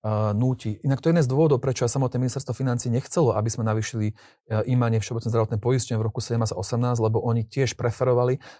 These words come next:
aby Všeobecná zdravotná poisťovňa bola na hrane, lebo vtedy sú nútení rozmýšľať oveľa, oveľa opatrnejšie nad každým krokom, čo robia. Tak to je iba taká drobnosť, ehm, že vlastne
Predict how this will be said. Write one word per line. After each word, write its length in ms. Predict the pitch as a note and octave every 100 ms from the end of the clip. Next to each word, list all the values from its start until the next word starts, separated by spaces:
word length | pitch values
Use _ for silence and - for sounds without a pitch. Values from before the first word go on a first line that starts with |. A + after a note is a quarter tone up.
| _
aby 180 | A2+ A#2
Všeobecná 260 | A2+ B2+ A#2+
zdravotná 280 | A#2+ A#2 A#2
poisťovňa 380 | A#2+ A#2 A#2 A2
bola 180 | A2+
na 140 | G#2+ A2
hrane, 320 | A#2+ A2 G2+ -
lebo 140 | A2
vtedy 320 | A2 - A#2+ A#2
sú 160 | A2+
nútení 320 | A#2+ A2+ A#2
rozmýšľať 800 | A2 G2+ A#2 G#2 G#2+ G#2 G2+ A2+ - - _ -
oveľa, 320 | B2+ B2 A2+
oveľa 380 | A#2 A2+ G#2+ G#2+ A#2
opatrnejšie 480 | A#2+ A#2+ A#2 G#2+
nad 80 | G#2+
každým 240 | A#2+ A#2+ A2
krokom, 320 | A#2 G#2+ A2+
čo 80 | A2
robia. 320 | A2+ G#2 G2+ _ _ _ _
Tak 240 | - A2 -
to 80 |
je 80 | C3+
iba 80 | B2+
taká 240 | - -
drobnosť, 560 | A#2 B2+ C3 G#2 - -
ehm, 560 | - G#2+ A2 G#2+ G#2+ F2+
že 160 | G#2
vlastne 320 | G#2+ - -